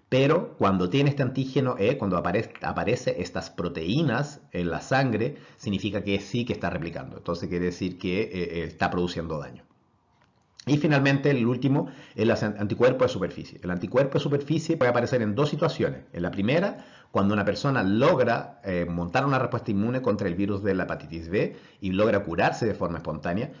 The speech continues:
entonces este, este cuerpo de superficie va a aparecer y por lo tanto nosotros podemos decir que ese paciente se curó espontáneamente,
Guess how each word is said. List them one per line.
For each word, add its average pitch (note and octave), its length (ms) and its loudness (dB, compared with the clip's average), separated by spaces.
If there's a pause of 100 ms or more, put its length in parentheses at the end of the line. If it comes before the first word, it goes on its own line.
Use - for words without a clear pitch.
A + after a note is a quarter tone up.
(140)
entonces F#2+ 400 -4
este, F#2 300 -2
este F#2 320 -6
cuerpo A2 340 2
de G#2 60 4
superficie A2 680 -4 (140)
va A#2+ 160 4
a A2+ 40 4
aparecer F2+ 560 0
y F2 80 -6
por F2 140 -2
lo F2 60 2
tanto F#2 240 -2
nosotros F2 180 -2
podemos F#2 220 -2
decir G2 180 -2
que - 60 -2
ese - 100 -4
paciente F2 280 -4
se E2+ 100 -12
curó D#2+ 240 -2
espontáneamente, A#2+ 800 -2